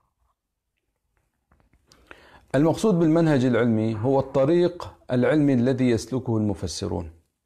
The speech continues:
وهذا يحتاج إلى، آه، أن نتكلم عن تاريخ التفسير و-، وأمره يطول، ولكن نجمل الكلام في هذا الموضوع فنقول أن المفسرين، آه،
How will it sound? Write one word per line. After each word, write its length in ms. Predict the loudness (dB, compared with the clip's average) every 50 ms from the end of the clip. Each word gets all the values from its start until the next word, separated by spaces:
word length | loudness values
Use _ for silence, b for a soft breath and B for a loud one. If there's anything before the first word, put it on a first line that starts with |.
| _ _ _ _ _ _ _ _ _ b b b b b b b b b
وهذا 420 | 0 0 2 2 2 2 2 2 0
يحتاج 440 | 0 -2 -2 0 0 0 0 0
إلى، 420 | 0 0 0 2 2 0 0 -2 -4 -6
آه، 400 | -6 -4 -2 -2 -2 -2 -2 -2
أن 140 | -2 -2
نتكلم 500 | -2 -2 -4 -4 -2 0 0 2 2 2
عن 180 | 0 0 -2 0
تاريخ 340 | 0 0 0 0 0 -2 -4
التفسير 560 | -6 -4 -6 -6 -6 -4 -2 -2 0 0 0
و-، 500 | 0 0 0 0 0 -2 -2 -4 -6 -8 -10 -10
وأمره 960 | -6 -4 0 0 2 2 2 0 0 0 0 0 2 2 2 2 2 2 2
يطول، 360 | 2 0 0 -2 -2 -2 0
ولكن 600 | 0 0 2 2 2 0 0 0 0 0 0 -2 -6 B B B B B B B
نجمل 400 | -2 0 0 0 0 0 0 2
الكلام 440 | 0 0 0 0 0 0 2 0 0
في 160 | -2 -4 -4
هذا 220 | -2 0 0 0 0
الموضوع 500 | 0 0 0 -2 -2 0 0 0 0 -2
فنقول 580 | -2 -4 -4 -4 -4 -2 -2 0 2 2 0 -2 _ _ _ -6 -6 -6 -6 -10 -20 _ B B B B B B B B B B B B -2
أن 140 | 0 2 2
المفسرين، 760 | 2 2 2 2 0 -2 -4 -2 -2 0 0 2 2 2 2
آه، 220 | 2 2 0 -2